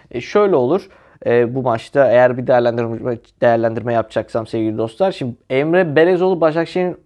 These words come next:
oyunu yapısı, bakın rakip Başakşehir olduğu için diyorum bunu. E, üç puan zaten onun için çok önemli.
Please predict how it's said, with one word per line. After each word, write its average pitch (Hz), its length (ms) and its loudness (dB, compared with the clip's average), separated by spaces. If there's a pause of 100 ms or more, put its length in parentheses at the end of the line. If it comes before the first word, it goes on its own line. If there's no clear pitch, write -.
(240)
oyunu 160 280 0
yapısı, 175 560 -2
bakın 117 280 -6
rakip 120 300 -8
Başakşehir 131 480 -2
olduğu 123 240 2
için 104 340 -8
diyorum 98 340 -4
bunu. 67 140 -16 (640)
E, - 180 -4
üç - 320 -4
puan 175 280 4
zaten 175 440 0
onun 170 160 -2
için 156 200 -8
çok - 240 -4
önemli. 131 440 -4